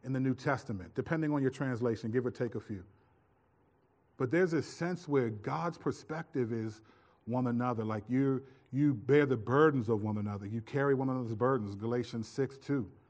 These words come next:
Like, that fulfills the law of Christ, he says.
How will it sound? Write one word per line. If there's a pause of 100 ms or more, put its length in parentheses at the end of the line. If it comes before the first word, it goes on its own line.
(300)
Like,
that
fulfills
the
law
of
Christ,
he
says.